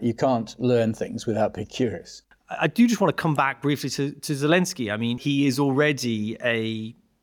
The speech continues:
Speaker 2: an icon, I think,
Speaker 1: Yes.
Speaker 2: whose, uh, leadership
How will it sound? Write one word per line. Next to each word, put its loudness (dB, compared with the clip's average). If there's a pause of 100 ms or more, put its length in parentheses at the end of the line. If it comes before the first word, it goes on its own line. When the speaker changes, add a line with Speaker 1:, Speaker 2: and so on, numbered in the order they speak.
Speaker 2:
an -2
icon, 0 (100)
I -2
think, 2
Speaker 1:
Yes. -2 (100)
Speaker 2:
whose, 0
uh, 2
leadership 0